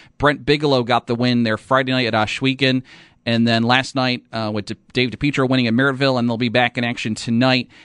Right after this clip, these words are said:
at Humberstone. So a huge show, uh, six divisions, including the Modifieds there at Humberstone. Uh, that should be a fun one. Six thirty, uh, there for that one. Uh, lots to do in the, in the coming weeks with local racing. Um,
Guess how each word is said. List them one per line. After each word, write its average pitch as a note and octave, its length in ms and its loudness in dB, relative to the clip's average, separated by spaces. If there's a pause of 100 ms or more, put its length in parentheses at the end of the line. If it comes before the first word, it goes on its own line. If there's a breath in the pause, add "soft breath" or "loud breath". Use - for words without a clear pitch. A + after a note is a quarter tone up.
(140 loud breath)
at G2+ 140 -2
Humberstone. B2+ 460 -2
So G#2+ 160 -10
a - 20 -20
huge A#3 380 0
show, D3+ 380 2
uh, B2+ 180 -2
six - 320 -2
divisions, D3+ 440 0
including F3 320 0
the D#3 60 0
Modifieds C3+ 640 0
there A#2+ 260 0
at A2 120 -2
Humberstone. A#2+ 640 -2 (400 soft breath)
Uh, G2 240 -2
that A#2 180 -2
should C3 140 -4
be A#2+ 80 0
a A2+ 40 -2
fun B2 220 -2
one. A2+ 120 0
Six - 420 -4
thirty, C3+ 400 0 (420 loud breath)
uh, G#2+ 260 0
there A2+ 400 0
for A#2 500 -2
that A#2+ 420 -2
one. G#2+ 420 -6 (100)
Uh, A2 340 0 (640)
lots F3 440 0
to E3 100 -4
do D#3+ 240 2
in D#3 80 2
the, C3 160 -2
in C#3 60 0
the C#3 80 2
coming D3+ 260 2
weeks C#3+ 180 -2
with C3 140 -4
local D3+ 320 0
racing. C#3 640 0 (100)
Um, A2 680 0